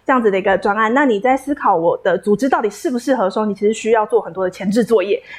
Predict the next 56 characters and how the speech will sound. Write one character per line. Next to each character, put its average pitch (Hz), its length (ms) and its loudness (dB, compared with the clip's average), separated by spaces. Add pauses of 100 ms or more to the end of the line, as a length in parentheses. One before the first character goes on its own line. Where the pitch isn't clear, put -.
(100)
你 226 80 0
要 233 100 2
先 269 320 0
去 277 280 -2
理 208 260 0
解 208 200 0
我 185 160 0
组 196 160 -2
织 202 180 0
的 208 80 4
现 214 220 -2
况 190 220 -8
是 196 80 -14
什 - 260 -10
么。 - 100 -14 (260)
那 294 180 2
组 202 180 0
织 233 80 2
心 262 160 4
理 214 80 4
学 190 140 -2
很 190 100 -4
多 220 140 4
研 208 160 0
究 240 140 2
方 220 180 -4
法 165 140 -8
就 196 80 -6
会 190 80 0
进 190 180 -10
来， 175 100 -10
你 247 80 2
可 277 140 2
能 233 100 0
透 269 180 2
过 254 280 0 (300)
焦 - 120 2
点 214 160 -2
访 175 160 -6
谈， 180 380 -4 (220)
你 233 80 0
可 233 100 2
能 208 120 2
透 240 100 2
过 226 100 2
问 233 260 2
卷， 202 320 -2
你 196 120 -14
去 262 200 -2
设 240 360 0
计 226 260 -4
这 220 160 0
些 220 180 2
问 208 240 0
题， 185 160 -12
去 220 320 -4